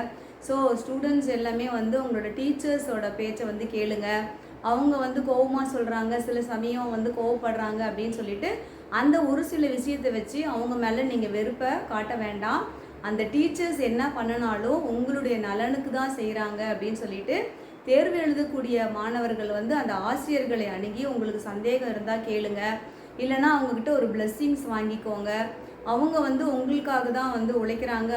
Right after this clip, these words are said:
அப்படிங்கிறத நம்புங்க. So அந்த டீச்சர்ஸோட பிளெஸ்ஸிங்ஸ், பேரண்ட்ஸோட பிளெஸ்ஸிங்ஸு, கடவுளோட, அ, பிளெஸ்ஸிங்ஸ் எல்லாமே உங்களுக்கு வேணும். ஒரு தேர்வு அப்படிங்கிறது வந்து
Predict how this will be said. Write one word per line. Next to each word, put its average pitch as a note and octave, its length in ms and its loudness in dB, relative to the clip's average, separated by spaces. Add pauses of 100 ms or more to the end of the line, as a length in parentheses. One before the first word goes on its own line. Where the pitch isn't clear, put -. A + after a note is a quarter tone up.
அப்படிங்கிறத G#3+ 540 0 (160)
நம்புங்க. G#3 440 -2 (560)
So C#4+ 160 -2
அந்த A#3+ 220 2
டீச்சர்ஸோட D4 800 0 (100)
பிளெஸ்ஸிங்ஸ், C4 640 -2
பேரண்ட்ஸோட A#3+ 600 0 (120)
பிளெஸ்ஸிங்ஸு, A3 640 -4 (120)
கடவுளோட, A#3+ 500 0
அ, G#3 380 -2 (340)
பிளெஸ்ஸிங்ஸ் A3 400 -4
எல்லாமே A#3 560 -2
உங்களுக்கு G#3 400 -4
வேணும். G#3+ 440 -2 (380)
ஒரு A3 300 2
தேர்வு D#4+ 460 2 (120)
அப்படிங்கிறது A#3 580 0
வந்து G#3+ 320 0